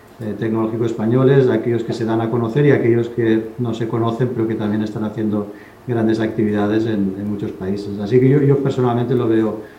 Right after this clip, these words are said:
muy positivo y veo muy, muy buena energía, em, con el reto que, sin lugar a dudas, eh, la pandemia nos ha afectado y, y,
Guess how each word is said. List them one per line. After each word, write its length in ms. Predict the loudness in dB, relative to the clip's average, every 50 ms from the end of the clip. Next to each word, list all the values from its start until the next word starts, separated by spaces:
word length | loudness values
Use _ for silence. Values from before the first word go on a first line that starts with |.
| -20 -20 -20 -16 -6 -2
muy 240 | 0 2 4 4
positivo 580 | 6 6 4 4 6 4 6 6 6 6 6 6
y 80 | 6 6
veo 180 | 6 6 6
muy, 200 | 6 4 2 2
muy 280 | 2 0 -2 -2 0 2
buena 260 | 2 4 4 4 2
energía, 580 | 2 0 -2 0 2 2 4 4 2 0 -2 -4 -10 -16 -18 -20 -20 -12 -8
em, 420 | -4 -2 0 2 2 2 2 0 -2 -6 -8 -10 -12 -12 -14 -16 -16 -18 -18 -20 -20 -10 -4
con 140 | -2 0 0
el 120 | 2 2
reto 360 | 2 2 4 4 4 2 2
que, 180 | 2 0 0 0
sin 160 | 0 0 -2
lugar 200 | -2 0 0 0
a 40 | 0
dudas, 380 | 0 2 2 2 2 0 -2 -2
eh, 20 | -2 -2 0 0 0 -2 -4 -6 -8 -8
la 80 | -8
pandemia 460 | -6 -4 -2 0 0 0 0 0 0
nos 180 | -2 -2 -2 -4
ha 60 | -6
afectado 500 | -6 -6 -8 -8 -6 -4 -4 -4 -2 -2
y, 40 |
y, 20 | -2